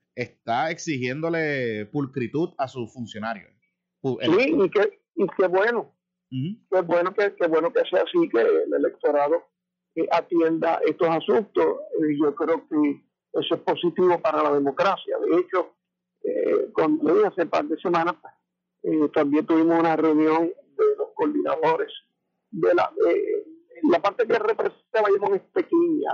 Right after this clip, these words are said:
Speaker 2: es un distrito,
Speaker 1: Ujú.
Speaker 2: eh, que el, el peso electoral está en Tualba.
Speaker 1: Ok.
Speaker 2: O sea, los distritos de, de, eh, legislativos para poderse, eh, com-, completar, si no llega a los noventa y cinco mil habitantes, pues entonces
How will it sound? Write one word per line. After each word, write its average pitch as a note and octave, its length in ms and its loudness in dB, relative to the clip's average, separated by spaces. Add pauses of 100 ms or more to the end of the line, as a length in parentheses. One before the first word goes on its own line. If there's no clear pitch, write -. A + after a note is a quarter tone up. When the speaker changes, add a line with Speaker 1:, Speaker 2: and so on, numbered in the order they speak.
Speaker 2:
es - 240 0
un F#4+ 220 2
distrito, - 720 -2
Speaker 1:
Ujú. D#3 1000 0
Speaker 2:
eh, D3 80 -8
que D#3 220 2
el, D3 120 4 (120)
el D3+ 100 0
peso E3 280 -2
electoral F3+ 480 -2
está E3 160 -4
en F3 220 -6
Tualba. F3 480 -2 (280)
Speaker 1:
Ok. C3 180 -8
Speaker 2:
O G2+ 80 -4
sea, F#3 140 2
los E3+ 160 0
distritos D#3+ 400 0
de, F#3 100 2
de, - 240 2
eh, F3 280 2
legislativos E3+ 720 2
para D#3 260 -4
poderse, D3+ 400 -2
eh, - 380 0
com-, F3 220 -4 (340)
completar, E3+ 560 -2 (500)
si F#3 80 -4
no E3 140 2
llega E3+ 220 2
a F3+ 40 2
los F3 120 0
noventa F3 300 0
y D#3+ 60 -2
cinco E3+ 300 0
mil F3+ 220 2
habitantes, F#3+ 520 0
pues D3 160 -6
entonces D#3 460 -4